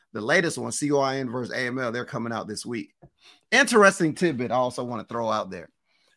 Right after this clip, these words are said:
Since Karrion Kross returned to W W E,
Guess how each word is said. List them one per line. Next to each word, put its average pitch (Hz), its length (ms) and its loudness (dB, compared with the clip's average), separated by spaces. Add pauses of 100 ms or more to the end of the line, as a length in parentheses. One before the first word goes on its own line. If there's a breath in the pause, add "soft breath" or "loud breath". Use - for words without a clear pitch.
Since - 600 0 (220)
Karrion 185 420 2
Kross 151 480 4
returned 127 800 -4 (600)
to 107 440 -8 (240)
W 127 280 -4
W 131 340 -2
E, 165 260 -4